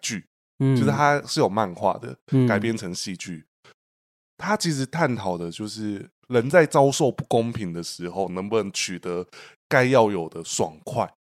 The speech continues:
Speaker 2: 嗯。
Speaker 1: 其实这部戏在讲这件事。
Speaker 2: 嗯，嗯。
Speaker 1: 好比说，男主角小时候妈妈被流氓打死，我先都很轻描淡写，大家都要知道，我不想要，虽然爆雷归爆雷了，但是还是希望你们有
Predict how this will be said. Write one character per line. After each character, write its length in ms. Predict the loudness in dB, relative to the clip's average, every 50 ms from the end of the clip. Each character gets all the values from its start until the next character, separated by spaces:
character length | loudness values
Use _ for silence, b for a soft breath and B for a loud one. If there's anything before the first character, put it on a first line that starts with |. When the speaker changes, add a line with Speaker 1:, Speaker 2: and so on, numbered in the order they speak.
| -2 2
Speaker 2:
嗯。 680 | 2 4 4 2 2 0 -2 -4 -4 -6 -10 -12 -14 -12
Speaker 1:
其 200 | -8 -4 -4 -4
实 60 | -4 -6 _ _ _
这 140 | -6 -6 -6
部 180 | -4 -6 -8
戏 160 | -8 -8 -6
在 160 | -2 -2 -2 -2
讲 220 | 0 -4 -6 -6
这 80 | -8 -10
件 180 | -8 -8 -10
事。 320 | -8 -10 -12 -10 -10 -12 -14 _ _ _ _ -4
Speaker 2:
嗯， 220 | -2 -2 -2 -4 -4
嗯。 140 | -4 -4 0
Speaker 1:
好 120 | 2 2 2
比 240 | 2 0 -4 -4
说， 480 | -4 -4 -2 0 0 0 0 -2 -4 _ -4
男 160 | -4 -2 -2
主 140 | -2 -4 -6
角 360 | -2 -2 -2 -2 -4 -8 -20 _ _ _ _ _ _
小 180 | -6 -2 -2 -2
时 140 | 0 0 0
候 80 | 0
妈 160 | 0 2 0 2
妈 160 | 2 0 -2
被 340 | -2 -2 -4 -4 -4 -8 -12 _ _ _ _ _ _ -6
流 180 | -2 -2 0
氓 160 | 0 0 -2 -4
打 280 | -4 -6 -6 -6 -6 -8
死， 240 | -8 -10 -10 -12 -14 -12 -4 0
我 260 | 4 4 4 4 2
先 320 | 2 4 4 6 6 8
都 180 | 8 8 8 8
很 240 | 8 4 0 0 -2
轻 160 | 0 0 2 4
描 120 | 4 6
淡 160 | 6 4 2
写， 140 | 2 0 2
大 100 | 2 4
家 80 | 4 6
都 80 | 8 8
要 100 | 8 8
知 100 | 6 6
道， 180 | 4 4 4 B B B B B B B B -6
我 120 | -6 -6 -6 -6 _ _
不 120 | -4 -2 2
想 160 | 4 4 6
要， 240 | 6 4 2 0 -4 _ _ _ -8
虽 140 | 0 2 2
然 240 | 4 2 0 -4 -8 _ _ _ _ _ _ -2
爆 160 | 0 0 2
雷 100 | 0 0
归 200 | 0 0 0 0
爆 260 | 4 4 4 4 2 -2
雷 180 | -12 -16 -18
了， 100 | -18 -16 -8 -2
但 100 | 0 0 2
是 40 | 2
还 120 | 2 0
是 80 | 0 -2
希 120 | -2 -2
望 100 | -2 -2
你 60 | -2 -4
们 200 | -4 -6 -6 -6
有 160 | -6 -6 -6